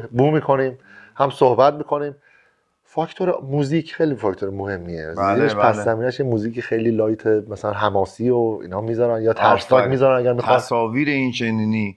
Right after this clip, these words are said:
Speaker 1: آره، اینا خودش تاثیر می‌ذاره رو مخاطب.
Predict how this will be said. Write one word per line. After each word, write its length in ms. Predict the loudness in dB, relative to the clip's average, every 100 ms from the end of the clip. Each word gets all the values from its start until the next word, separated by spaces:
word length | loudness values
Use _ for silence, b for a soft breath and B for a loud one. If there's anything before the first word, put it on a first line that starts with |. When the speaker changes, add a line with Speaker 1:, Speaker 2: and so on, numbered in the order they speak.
| _
Speaker 1:
آره، 420 | 2 4 2 -2 -2
اینا 320 | 2 4 2 0
خودش 280 | 2 4
تاثیر 340 | 4 2 2 -2
می‌ذاره 320 | -2 0 0
رو 120 | -2
مخاطب. 580 | -6 -2 -2 0 -4